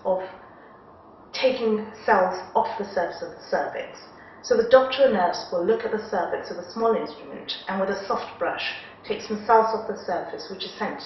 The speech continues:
to the lab to be analysed. Now, the vast majority of women will have a smear report which is normal,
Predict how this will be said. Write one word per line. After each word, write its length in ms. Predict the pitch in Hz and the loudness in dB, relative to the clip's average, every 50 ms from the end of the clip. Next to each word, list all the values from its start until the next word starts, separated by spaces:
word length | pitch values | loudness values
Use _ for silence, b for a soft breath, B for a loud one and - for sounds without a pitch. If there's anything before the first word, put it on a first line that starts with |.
| - | -12
to 60 | - 180 | -10 -6
the 100 | 175 175 | -4 0
lab 320 | 175 175 170 170 - - | 2 2 2 2 0 -4
to 80 | - - | -6 -6
be 100 | 190 180 | -4 0
analysed. 800 | 185 190 196 - 269 - - - - - - - - - - - - B B B B B B B B B B B | 2 2 2 2 -2 -6 -8 -10 -12 -14 -14 -14 -16 -18 -20 -20 -20 B B B B B B B B B B B
Now, 120 | 208 208 | 4 4
the 120 | - - - | 4 4 8
vast 300 | - 285 277 277 - 233 | 10 10 10 10 8 4
majority 440 | 220 - - 185 175 170 170 - 175 | 2 0 2 2 2 0 0 -2 -4
of 100 | 170 170 | -6 -4
women 260 | 175 175 170 165 165 | -4 -4 -4 -4 -6
will 80 | 165 160 | -8 -8
have 220 | 156 156 165 170 | -8 -8 -8 -8
a 80 | 170 - - | -8 -10 -8
smear 180 | - 190 180 170 | -6 -4 -4 -4
report 460 | 165 - - - - 147 - - - - - 175 | -4 -6 -8 -6 -6 -6 -6 -6 -8 -10 -10 -10
which 180 | 175 175 - 208 | -8 -8 -6 -6
is 100 | 202 - | -6 -6
normal, 640 | 220 214 233 254 247 226 208 - - - - - | -4 -4 0 2 2 4 2 2 0 -6 -12 -14